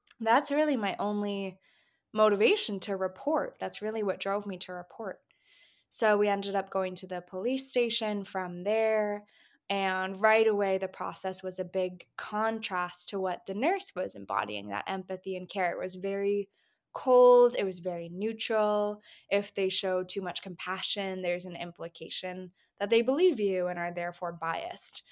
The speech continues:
So in a moment when you're so, like, vulnerable, just need care, you get this cold neutrality. So right away, I was like, <laughs> "I don't like this process."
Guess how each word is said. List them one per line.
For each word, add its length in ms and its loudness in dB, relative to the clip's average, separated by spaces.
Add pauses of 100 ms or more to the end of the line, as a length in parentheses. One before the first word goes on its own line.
(180)
So 320 2
in 100 -2
a 60 -2
moment 440 -4
when 120 -10
you're 160 -10
so, 360 0
like, 340 -4
vulnerable, 1000 -8 (160)
just 260 -12
need 240 -10
care, 540 0
you 120 -2
get 220 -4
this 160 -6
cold 420 -4 (360)
neutrality. 880 0 (800)
So 140 -2
right 240 10
away, 280 10
I 100 6
was 200 -2
like, 160 -4
<laughs> 20 0
"I 380 4
don't 300 4
like 260 -2
this 280 -4
process." 920 -8